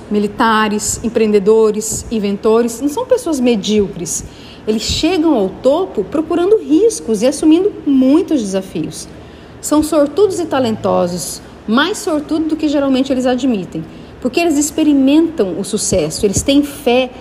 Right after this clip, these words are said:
nas próprias ideias confirmadas. Então, toda essa autoconfiança, ela é confirmada pela admiração dos outros.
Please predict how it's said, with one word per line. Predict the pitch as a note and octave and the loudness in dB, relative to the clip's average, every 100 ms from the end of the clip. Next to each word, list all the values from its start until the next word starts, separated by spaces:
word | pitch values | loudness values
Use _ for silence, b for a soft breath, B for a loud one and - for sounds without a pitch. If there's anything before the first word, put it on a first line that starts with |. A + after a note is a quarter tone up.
| B - | B -6
nas | A3 G#3+ | -2 -2
próprias | - - C#4+ D#4+ D4 C4+ | -2 0 0 0 0 0
ideias | A3+ G#3+ A#3+ - | 2 2 2 0
confirmadas. | C4+ C4+ D#4+ D4+ A3 G3 G3+ | -4 -2 -2 0 0 -2 -2
Então, | A#3 A#3+ C#4+ C#4 - | -2 0 0 0 -2
toda | F#4 B4 G#4+ | -2 0 0
essa | - | 0
autoconfiança, | C#4+ C4+ - A3+ - G#3 A#3+ G4 - G3+ B B B - | -2 -4 -4 -6 -4 -4 -2 -2 -2 -6 B B B -2
ela | B3+ | 2
é | C#4 | 2
confirmada | C#4 - F4+ - F#4 C#4 D4 D#4+ | 2 0 0 2 2 4 2 0
pela | E4 D4+ D#4 | -2 -2 0
admiração | D4+ D#4 D#4+ D#4+ D4+ | 2 2 2 0 0
dos | D#4 F#4 | 0 0
outros. | E4+ D4+ D4 B3+ - | 0 -2 -4 -12 -16